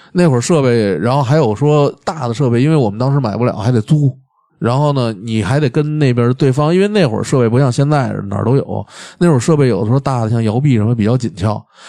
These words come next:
你要去租，你还得跟那边人关系好。你要有大活儿的话，人家会把这东西匀给你用。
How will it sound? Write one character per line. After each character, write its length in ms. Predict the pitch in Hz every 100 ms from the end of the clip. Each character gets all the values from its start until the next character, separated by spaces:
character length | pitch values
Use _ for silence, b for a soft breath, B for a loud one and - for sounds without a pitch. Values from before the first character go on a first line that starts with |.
| B B -
你 100 | 123
要 180 | 127 165
去 160 | 151
租， 160 | 139 175
你 80 | 127
还 80 |
得 100 | 151
跟 180 | 131 165
那 100 | 160
边 140 | 147 156
人 100 | 160
关 160 | 165
系 80 | 147
好。 400 | 90 - 104 104 - _
你 120 | 113
要 160 | 123 143
有 120 | 104
大 220 | 131 117
活 180 | 98 107
儿 80 | 113
的 80 |
话， 160 | 120 104 B B
人 140 | - 120
家 40 |
会 120 | 135
把 120 | 107
这 140 | 95 113
东 180 | 120 120
西 60 |
匀 180 | 104 101
给 120 | 120
你 100 | 110
用。 240 | 98 101